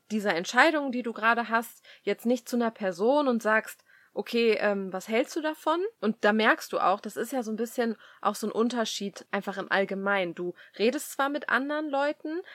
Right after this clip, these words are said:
aber am Ende triffst du die Entscheidung für dich selbst. Vielleicht, äh, fällt dir das schon so ein bisschen auf. Ich fand das sehr, sehr spannend. Aber bei diesem Check-in mit Freunden, Familie oder Ressourcen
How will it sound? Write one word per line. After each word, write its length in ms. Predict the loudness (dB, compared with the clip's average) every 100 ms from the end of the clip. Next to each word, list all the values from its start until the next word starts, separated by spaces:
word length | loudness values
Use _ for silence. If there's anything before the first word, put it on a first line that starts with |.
| -6
aber 240 | -2 2
am 140 | 2 0
Ende 340 | -2 0 -2
triffst 320 | -2 -8 -8
du 60 | -8
die 140 | -4
Entscheidung 440 | -4 -4 -2 -2 -4
für 160 | -6
dich 200 | -8 -6
selbst. 500 | -2 0 0 -4 -12
Vielleicht, 460 | -8 -2 -2 -2 -4
äh, 220 | -2 -2
fällt 340 | -2 -2 0 0
dir 80 |
das 180 | -2 -2
schon 160 | -4 -6
so 80 | -8
ein 60 |
bisschen 340 | -12 -10 -8 0
auf. 300 | 2 2 0
Ich 100 | -8
fand 220 | -6 -6
das 160 | -6
sehr, 140 | -6 -4
sehr 120 | -4
spannend. 480 | -4 0 0 0 -4
Aber 220 | 0 2
bei 160 | 2 0
diesem 320 | -2 -8 -8
Check-in 720 | -6 -4 -6 -2 -2 -2 -4 -6
mit 160 | -8
Freunden, 480 | -6 -2 0 0 -4
Familie 500 | -10 -6 -2 -2 0
oder 220 | -2 -4
Ressourcen 560 | -8 -4 -2 -2 -4 -8